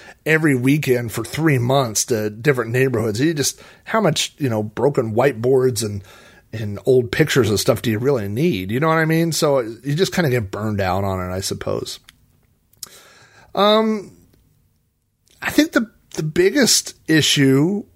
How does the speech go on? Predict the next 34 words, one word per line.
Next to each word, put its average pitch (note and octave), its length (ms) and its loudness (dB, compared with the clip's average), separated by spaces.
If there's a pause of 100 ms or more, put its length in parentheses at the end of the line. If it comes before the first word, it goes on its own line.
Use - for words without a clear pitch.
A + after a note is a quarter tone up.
(320)
with C3+ 680 0 (840)
garage C3 340 2
sale A2+ 200 2
day G#2 220 0
in G#2+ 120 -4
Sun A2 240 -4
Valley G2 320 0
is A#2 120 0
that B2+ 160 2
the C#3+ 80 -2
neighborhood A2 840 0 (580)
has C#3+ 260 0
kinda C#3+ 280 -2
completely E3+ 540 0
turned E3 360 0
over, D3 320 2
you G#2+ 120 -6
know, A2 160 0
all F#3 400 2
the D#3+ 100 0
people. F#2 460 -6 (440)
Uh, F#2+ 500 -2
I A2 60 -6
mean, D3 140 0
there's C3 180 2
very D3 540 2
few D3 280 0
people B2+ 300 -2
now G#2 200 -4
that G#2+ 200 -2
live C3+ 320 2
in B2 80 2
the A#2+ 80 0
neighborhood, A#2+ 560 0